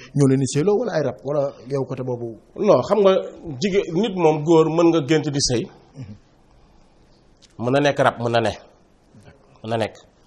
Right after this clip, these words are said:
Speaker 2: mais bariwut. Xam nga góor ku toll ci sëy ñu koy wax waxambaane. Waxambaane,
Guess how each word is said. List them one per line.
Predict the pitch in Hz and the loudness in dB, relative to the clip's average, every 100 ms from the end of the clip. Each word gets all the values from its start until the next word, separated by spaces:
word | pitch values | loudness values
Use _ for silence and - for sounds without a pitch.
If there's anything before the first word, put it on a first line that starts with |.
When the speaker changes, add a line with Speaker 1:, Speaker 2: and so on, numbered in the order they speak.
| - | -6
Speaker 2:
mais | 127 | -2
bariwut. | 127 127 120 - - _ _ _ - - - - - - - - _ - - - _ - - - - | 0 0 -2 -8 -20 _ _ _ -20 -20 -20 -20 -20 -20 -20 -20 _ -20 -20 -20 _ -20 -20 -20 -4
Xam | 196 | 0
nga | 196 | 2
góor | 175 165 147 104 - - - | 4 6 6 4 -6 -20 -16
ku | - | -4
toll | 196 175 165 | 0 2 0
ci | 165 | 0
sëy | 160 127 | 0 0
ñu | 156 | 0
koy | |
wax | 143 | 0
waxambaane. | 151 147 139 123 113 90 - _ _ _ - 107 95 - _ - - - _ - | 2 0 4 4 2 -4 -16 _ _ _ -20 -20 -20 -20 _ -20 -20 -20 _ 2
Waxambaane, | 165 190 175 160 165 | 4 4 6 6 6